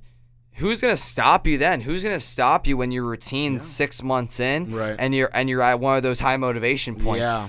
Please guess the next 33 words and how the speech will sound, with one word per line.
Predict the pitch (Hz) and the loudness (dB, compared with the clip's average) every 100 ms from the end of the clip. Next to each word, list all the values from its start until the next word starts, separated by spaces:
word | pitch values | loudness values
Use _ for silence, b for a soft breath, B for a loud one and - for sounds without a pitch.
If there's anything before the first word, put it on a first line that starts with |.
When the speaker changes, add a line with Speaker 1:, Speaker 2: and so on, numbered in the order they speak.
| - | -2
Speaker 1:
No | 190 | 2
one's | 240 220 | 2 2
Speaker 2:
It's, | |
Speaker 1:
fucking | 147 120 101 | 0 0 -6
stopping | - 110 98 98 | -6 -2 0 0
Speaker 2:
no | 127 | -2
one's | 135 | 0
Speaker 1:
you. | 165 | 0
Speaker 2:
stopping | 120 117 | -2 -6
you | |
from | - 160 | -6 0
Speaker 1:
You | |
have | 190 170 | 2 2
Speaker 2:
doing | 127 | 2
Speaker 1:
a | |
Speaker 2:
a | |
Speaker 1:
whole | 151 | 4
Speaker 2:
goddamn | 165 - | 2 2
thing. | |
Speaker 1:
plan | 147 175 214 | 0 0 0
set | - 131 | 0 0
up | 110 | 0
Speaker 2:
Yep. | - | -2
Speaker 1:
too, | - 208 143 | 0 0 2
and | 120 104 | -2 -2
I | 123 | -4
think | 135 160 | -4 -6
that's, | 131 - - | -6 -6 -6
that's | 120 117 | -4 -4
a | 117 113 | -6 -6
big | 98 95 120 117 | -6 -4 -2 -2
part | - 123 113 | 0 0 0
of, | - | -8